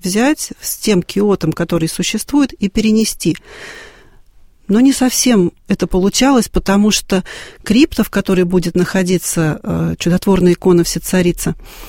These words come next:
если представить себе, вот мы возьмем апельсин и разрежем его пополам,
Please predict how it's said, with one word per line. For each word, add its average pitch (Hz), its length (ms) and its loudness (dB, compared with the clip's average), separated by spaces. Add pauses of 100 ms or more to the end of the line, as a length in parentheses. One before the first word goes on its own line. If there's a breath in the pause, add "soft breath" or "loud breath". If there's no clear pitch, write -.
(580 loud breath)
если 220 320 2
представить 247 600 0
себе, 175 440 0
вот 185 200 -2
мы 208 180 4
возьмем 202 500 2 (100)
апельсин 233 520 4
и - 20 4
разрежем 196 380 2
его 185 180 4
пополам, 170 560 0